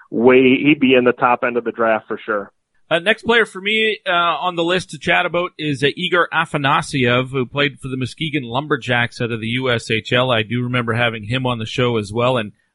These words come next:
Speaker 2: how many times I butchered his last name. <laughs> It's not the easiest name in the world, but, uh, Afanasyev, uh, six three and a half, two hundred pounds. He's an offensive guy. Uh,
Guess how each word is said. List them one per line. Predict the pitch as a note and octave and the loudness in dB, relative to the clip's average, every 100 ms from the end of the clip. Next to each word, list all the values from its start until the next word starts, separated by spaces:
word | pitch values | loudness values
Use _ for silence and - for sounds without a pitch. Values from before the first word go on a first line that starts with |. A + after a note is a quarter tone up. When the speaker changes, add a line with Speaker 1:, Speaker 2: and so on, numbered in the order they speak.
| _ - | _ -6
Speaker 2:
how | B2+ | -2
many | B2+ | -2
times | A2+ B2 A2+ | -2 -4 -4
I | G#2+ | -8
butchered | F#2+ F#3 - C3 A2+ | -6 -8 -6 -6 -4
his | G2+ | -4
last | A2+ A2+ A2+ - | -2 -2 -2 0
name. | B2 A2+ G2+ _ _ - _ | 0 0 -4 _ _ -20 _
<laughs> | - _ G3 - F#3 _ - - | -16 _ -16 -10 -10 _ -20 -20
It's | - F#3 | -20 -8
not | E3+ | -8
the | - | -4
easiest | D3 C#3+ A#2 - | -4 -2 -4 -2
name | G#2 | -4
in | G2 | -4
the | |
world, | F#2+ G#2 A#2 | -6 -8 0
but, | C3+ - _ _ _ | -2 -2 _ _ _
uh, | - B2 | -4 -2
Afanasyev, | - F#3+ D#3 F3+ F#3+ - G3 F#3 F3+ C#3+ _ | 2 0 2 2 2 0 2 2 2 -4 _
uh, | D#3+ D3+ D3+ - | 2 2 2 -2
six | - D#3+ - | -8 -8 -6
three | D3 D3 | -2 2
and | C#3+ | 2
a | A#2 | 2
half, | D3+ G3+ F#3+ _ | 2 0 -2 _
two | - B2 | -10 -6
hundred | A#2+ B2+ A#2+ G2 | -4 -2 -4 -2
pounds. | C#3 E3+ F3+ F#3 D3+ _ _ - | 0 2 0 -4 -16 _ _ -8
He's | B2+ A#2 | -8 -4
an | B2 | -2
offensive | A2+ - F3+ F3+ F3 D3 | -2 0 -2 0 -4 0
guy. | D#3+ D#3+ D#3+ D3 _ _ _ _ | 0 2 0 -2 _ _ _ _
Uh, | _ | _